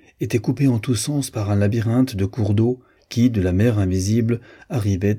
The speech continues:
en méandres fantastiques, rivière à la marée montante et canaux boueux ou jusants. À main droite se trouvait un étrange petit village, formé en grande partie de huttes en planches qui s'éparpillaient au bord d'un de ces courants alimentés par la mer.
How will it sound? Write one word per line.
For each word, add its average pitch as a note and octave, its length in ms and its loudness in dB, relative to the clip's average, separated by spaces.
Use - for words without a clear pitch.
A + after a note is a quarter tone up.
en - 80 -4
méandres F#2 480 0
fantastiques, G#2+ 800 -6
rivière G#2 460 0
à F#2+ 60 -2
la F#2 100 0
marée F#2+ 240 2
montante A2+ 560 0
et G#2 160 -2
canaux A2+ 340 0
boueux A2 380 6
ou B2+ 160 6
jusants. F#2+ 500 0
À G#2 140 0
main G2+ 160 2
droite A2 300 0
se - 140 -6
trouvait A2+ 420 -2
un F#2+ 80 2
étrange G#2+ 400 0
petit G#2 240 -4
village, F#2 540 0
formé G2 560 2
en F2 140 0
grande F2 260 -2
partie G#2 380 -2
de F#2+ 100 2
huttes G#2+ 280 0
en E2 100 -2
planches F#2+ 440 -2
qui F2+ 160 -6
s'éparpillaient G2+ 800 -2
au F2+ 60 0
bord G2 300 2
d'un G#2 160 2
de F2 140 -2
ces G2+ 200 -4
courants G#2 400 0
alimentés F#2+ 460 0
par A2 160 -2
la F#2 120 0
mer. F2 400 -2